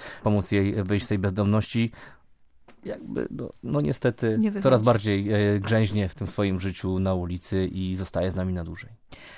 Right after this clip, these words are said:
Speaker 2: W tej chwili wśród bezdomnych jaka grupa wiekowa przeważa?
Speaker 1: Coraz więcej osób starszych, schorowanych i samotnych.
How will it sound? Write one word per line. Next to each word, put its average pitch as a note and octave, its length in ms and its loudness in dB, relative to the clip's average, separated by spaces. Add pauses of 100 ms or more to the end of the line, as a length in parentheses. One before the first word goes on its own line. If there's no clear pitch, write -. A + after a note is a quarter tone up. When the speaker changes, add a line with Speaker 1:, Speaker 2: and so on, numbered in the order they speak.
(160)
Speaker 2:
W - 60 -20
tej A3 160 0
chwili G#3+ 380 -2
wśród G#3+ 300 -6
bezdomnych G#3 760 0
jaka G3+ 360 -2
grupa F#3+ 320 -4
wiekowa F#3+ 380 -4
przeważa? F#3 600 -6 (180)
Speaker 1:
Coraz G2+ 280 4
więcej F#2+ 840 2
osób F#2+ 380 -4
starszych, - 1080 -2
schorowanych E2+ 800 -4
i F#2+ 80 -8
samotnych. E2 680 -8